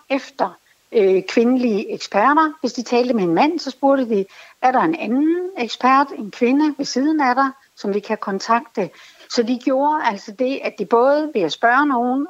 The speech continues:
og ved at se på, altså, du ved, ved at se i medier efter, hvem er, hvem kunne det være, øh, så kontaktede de dem direkte for at spørge,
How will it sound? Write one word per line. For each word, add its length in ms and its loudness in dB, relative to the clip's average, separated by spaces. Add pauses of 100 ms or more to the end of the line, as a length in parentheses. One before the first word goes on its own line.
og 120 -2
ved 140 0
at 240 -2
se 320 -4
på, 280 2 (640)
altså, 280 -2
du 60 0
ved, 200 2
ved 140 2
at 100 4
se 120 0
i 100 2
medier 400 0
efter, 340 -2
hvem 240 0
er, 240 0
hvem 260 0
kunne 260 -6
det 180 -2
være, 480 2 (540)
øh, 440 4
så 120 -4
kontaktede 600 -4
de 100 -12
dem 160 -6
direkte 640 -4 (560)
for 140 2
at 80 -2
spørge, 460 2